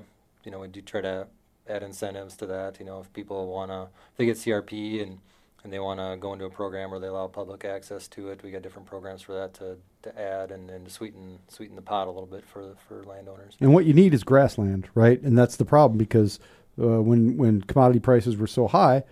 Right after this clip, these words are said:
Speaker 1: Mm-hmm.
Speaker 2: uh, the incentive for farmers was to plow.
Speaker 1: Right, yeah. And, you know, corn and beans, I mean, pheasants will eat that. And, you know, we did,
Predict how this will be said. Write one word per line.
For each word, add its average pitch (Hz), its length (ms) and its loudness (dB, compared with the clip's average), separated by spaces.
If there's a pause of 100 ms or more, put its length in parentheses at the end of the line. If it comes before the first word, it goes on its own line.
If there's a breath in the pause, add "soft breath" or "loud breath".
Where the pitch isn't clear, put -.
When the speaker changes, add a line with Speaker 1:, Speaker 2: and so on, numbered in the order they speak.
(140 soft breath)
Speaker 1:
Mm-hmm. 98 440 -4
Speaker 2:
uh, 113 100 8
the 110 120 4
incentive 135 480 4 (120)
for 135 200 2
farmers 139 500 2
was 117 160 -4
to - 80 -14
plow. - 360 -2 (500)
Speaker 1:
Right, 101 380 -8
yeah. 113 300 -2
And, 95 200 -14
you 110 60 -12
know, 104 240 -8 (560 soft breath)
corn 147 240 2
and 135 100 -2
beans, 131 320 -4
I 120 80 -2
mean, 113 380 -4 (260)
pheasants 113 340 -6
will 110 200 -2
eat 110 140 -8
that. 110 320 -4
And, 95 280 -12
you 104 60 -14
know, 104 80 -12
we 101 100 -10
did, 117 240 -8